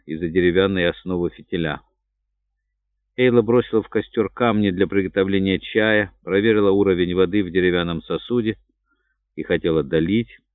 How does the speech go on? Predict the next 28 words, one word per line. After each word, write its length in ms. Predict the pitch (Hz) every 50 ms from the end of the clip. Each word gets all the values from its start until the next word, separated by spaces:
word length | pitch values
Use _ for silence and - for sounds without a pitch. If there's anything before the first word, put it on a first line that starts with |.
| _ _
но 160 | - - 98
Даланда 440 | 113 123 123 113 110 107 104 92 98
взял 260 | 87 82 95 95 92
сосуд, 400 | - - 90 - - 107 95 -
сам 200 | - - 92 90
пошел 320 | 85 92 87 - - 85 76
за 120 | 76 82
водой. 460 | 76 82 78 73 76 95 104 113 110 - _ _ _ _ _ _ _ _ _ _ _ _ _ _ _ _ _
Пока 260 | - - 82 - 113 110
он 80 | 107
ходил, 420 | - - 113 110 107 123 131 123 -
Эйла 340 | - 95 107 110 104 104 101
и 40 | 95
Джандалар 540 | 82 98 98 92 87 101 98 104 104 98
разложили 500 | 92 90 82 85 95 92 82 101 95 92
спальные 500 | 90 - _ - 98 95 90 90 92 92
меха 320 | 90 92 92 - - 101 95
на 120 | 92 87
широкой 400 | - - 95 90 87 - - 87
скамье, 640 | - - - 95 87 87 87 87 95 107 113 117 110 87
затем 280 | 87 80 - 92 87
Эйла 360 | 92 92 92 87 87 85 78 - _ _ _ _ _ _ _ _
отобрала 520 | - - - 95 85 85 92 92 90 90 82
травы, 380 | - 92 95 92 90 82 78
чтобы 240 | - - - 85 80
приготовить 580 | - 87 90 82 90 85 - 90 82 73 - -
успокаивающий 840 | 78 _ - 85 82 - 90 85 82 76 71 73 76 - - - 78
чай. 380 | - - - 107 107 110 110